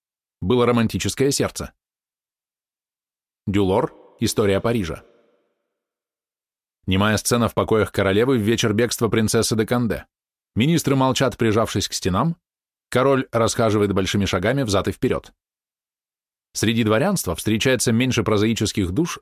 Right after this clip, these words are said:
чем среди третьего сословия. В этом состоит недостаток коммерции. Она делает человека прозаичным. Заметка одиннадцатая.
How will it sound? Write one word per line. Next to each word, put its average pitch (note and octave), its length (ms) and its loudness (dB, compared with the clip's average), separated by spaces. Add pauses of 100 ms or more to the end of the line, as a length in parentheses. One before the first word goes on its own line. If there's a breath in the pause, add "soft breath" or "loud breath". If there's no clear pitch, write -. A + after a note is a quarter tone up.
(160)
чем B2 180 -2
среди A#2+ 260 0
третьего G#2+ 360 0
сословия. F2+ 520 -4 (920)
В - 80 -8
этом F#2 220 0
состоит G#2 380 0
недостаток G#2 520 0
коммерции. A#2 640 -4 (540)
Она D#3+ 220 0
делает A2 460 2
человека G#2+ 540 -2 (460)
прозаичным. G2 680 -2 (1900)
Заметка E2+ 540 0
одиннадцатая. A2+ 840 -2